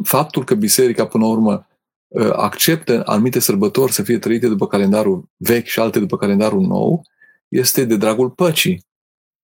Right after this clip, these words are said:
Ca să nu fim noi ortodoxi între noi, separați. Și atunci acceptăm să trăim toate sărbătorile legate de Paști după calendarul vechi și după, uh, Pascalia, după data Paștilor stabilită la Ierusalim, pentru că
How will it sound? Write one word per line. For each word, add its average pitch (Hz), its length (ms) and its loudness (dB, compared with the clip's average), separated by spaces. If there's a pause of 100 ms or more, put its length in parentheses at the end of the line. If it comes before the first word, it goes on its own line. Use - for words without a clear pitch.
(100)
Ca 98 140 -4
să 113 120 0
nu 131 80 0
fim 131 140 -2
noi 147 140 2
ortodoxi 139 540 0
între 113 280 0
noi, 165 440 0 (640)
separați. - 720 -2 (560)
Și - 120 -14
atunci 120 260 -2
acceptăm 170 500 -2
să 107 260 0 (160)
trăim 113 260 0
toate 139 320 -2
sărbătorile 107 520 0
legate 110 240 -2
de 95 120 2
Paști 131 480 -4 (520)
după 110 180 -2
calendarul 101 520 0
vechi 107 300 -2 (800)
și - 160 -2
după, 113 560 0 (960)
uh, 101 260 -2
Pascalia, 101 560 0
după 104 420 -4 (160)
data - 280 -2
Paștilor - 360 -2
stabilită 113 420 0
la 131 100 0
Ierusalim, 143 500 0
pentru 98 220 -2
că 107 200 -2